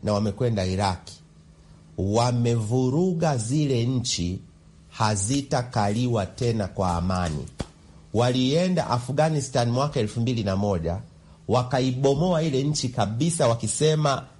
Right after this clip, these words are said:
ilikuwa inaitwa operation nini, sikuleta di-, nini, defending freedom, si kitu kama hiko. Ndugu yangu, wamebomoa nchi ya Afghanistan, na mwaka elfu mbili na ishirini na moja,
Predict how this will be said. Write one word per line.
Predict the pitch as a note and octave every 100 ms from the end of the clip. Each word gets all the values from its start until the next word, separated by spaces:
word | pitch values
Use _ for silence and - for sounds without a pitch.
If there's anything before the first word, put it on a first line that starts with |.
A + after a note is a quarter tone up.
| -
ilikuwa | B2 B2 B2 D3+
inaitwa | C#3+ D3+ D3 -
operation | B2 C3+ E3 D#3+ D3 D3+
nini, | A3 F3
sikuleta | C#3+ C3+ C#3+ D3+ C#3+ A#2 - - - -
di-, | B2 C3 -
nini, | D3+ D3+ A#2+
defending | B2 - F3+ D3+ A#2+
freedom, | G2+ G3 B3 D3+ A#2 F#2+
si | - C3+
kitu | A#2
kama | A#2+ A2+
hiko. | G#2+ - D2 - - - - A2+
Ndugu | E3 D#3+
yangu, | C#3+ C3 G2+ E2+ - - - A2
wamebomoa | C3+ C#3+ C#3+ E3 F3+ G3+
nchi | F3+ F#3+ D#3+ D#3
ya | A#2+
Afghanistan, | B2+ A#2+ C#3+ E3 D3+ B2 - G2 F2+ D#2 - - - - -
na | A#2+ C#3
mwaka | F#3 G#3 G3
elfu | D#3 D#3+
mbili | F3+ E3
na |
ishirini | C#3 - D#3
na | C3
moja, | C#3 B2 F2